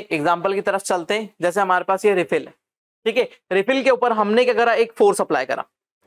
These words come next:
रिफिल के ऊपर हमने एक फोर्स अप्लाई करा, तो फोर्स अप्लाई करने पर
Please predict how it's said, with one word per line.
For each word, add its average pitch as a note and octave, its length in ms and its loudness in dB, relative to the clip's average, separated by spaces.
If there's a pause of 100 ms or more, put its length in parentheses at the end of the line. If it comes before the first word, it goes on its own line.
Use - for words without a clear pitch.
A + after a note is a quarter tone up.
रिफिल A3 260 2
के A#3 80 4
ऊपर G#3 240 4
हमने G3 240 2
एक A#3 120 -2
फोर्स A#3 220 4
अप्लाई F#3+ 240 2
करा, F3+ 300 2 (420)
तो D4+ 80 2
फोर्स C#4 360 4
अप्लाई B3+ 320 4
करने B3+ 360 4
पर G#3+ 220 0